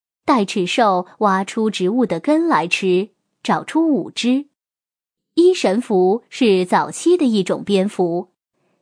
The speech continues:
再找出十二只。恶龙用长长的颌来抓鱼，找出三只。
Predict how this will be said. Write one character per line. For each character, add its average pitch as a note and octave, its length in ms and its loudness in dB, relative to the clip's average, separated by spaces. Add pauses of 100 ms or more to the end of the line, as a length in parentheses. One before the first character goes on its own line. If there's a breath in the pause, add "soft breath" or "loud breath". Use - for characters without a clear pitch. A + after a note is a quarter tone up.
再 A3+ 200 0
找 F3 240 0
出 A#3 160 -4
十 G3 240 -2
二 C4+ 260 -2
只。 F3+ 380 0 (680)
恶 D4+ 220 4
龙 G#3+ 460 2
用 A#3 320 2
长 G#3+ 260 0
长 G#3+ 240 -2
的 B3+ 100 2
颌 F#3 320 -2
来 F3+ 220 0
抓 G#3 240 0
鱼， F3 400 -4 (240)
找 E3+ 180 -2
出 - 160 -8
三 D4 280 0
只。 F3+ 400 0